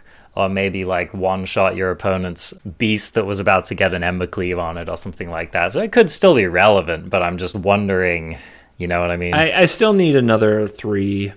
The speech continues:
Speaker 2: mana giant that's good on its own.
Speaker 1: Yeah.
Speaker 2: Because with Bone Crusher, I'm totally fine doing this, but I'm not gonna draw Bone Crusher every game. If you give me another automatic four of giant that costs three mana, then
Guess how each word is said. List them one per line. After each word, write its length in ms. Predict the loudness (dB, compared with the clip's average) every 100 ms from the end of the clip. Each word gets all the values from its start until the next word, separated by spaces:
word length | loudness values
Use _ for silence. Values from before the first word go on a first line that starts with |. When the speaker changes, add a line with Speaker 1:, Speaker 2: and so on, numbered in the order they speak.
| -10
Speaker 2:
mana 400 | -8 -6 -6 -6
giant 480 | -8 -8 -6 -8 -8
that's 220 | -10 -6
good 180 | -4 -4
on 160 | -6
its 180 | -10 -10
own. 140 | -6
Speaker 1:
Yeah. 300 | -4 -4 -6 -6
Speaker 2:
Because 500 | -2 6 6 6 2 -10 -6
with 240 | 2 2 6
Bone 240 | 6 6
Crusher, 360 | 4 2 4 2
I'm 140 | 2
totally 380 | 2 2 4 0
fine 320 | 0 -2 -2
doing 280 | 0 0 0
this, 300 | -2 -4 -6
but 460 | 0 2 2 -4 _ _ _ _ -2
I'm 100 | 2
not 220 | 2 2
gonna 180 | 0 0
draw 220 | -2 -4
Bone 240 | -4 -4
Crusher 300 | -2 -2 0
every 200 | 0 0
game. 300 | -2 -2 -2
If 120 | -4 0
you 120 | 4
give 200 | 4 4
me 120 | 0
another 600 | 2 0 2 2 0 0
automatic 540 | 0 0 -2 -2 -4
four 340 | -4 -2 0 0
of 380 | 0 -2 -6 -8
giant 400 | -4 -2 -4 -8
that 160 | -10
costs 300 | -8 -8 -8
three 240 | -6 -4 -2
mana, 340 | -4 -6 -8
then 320 | -10 -10 -12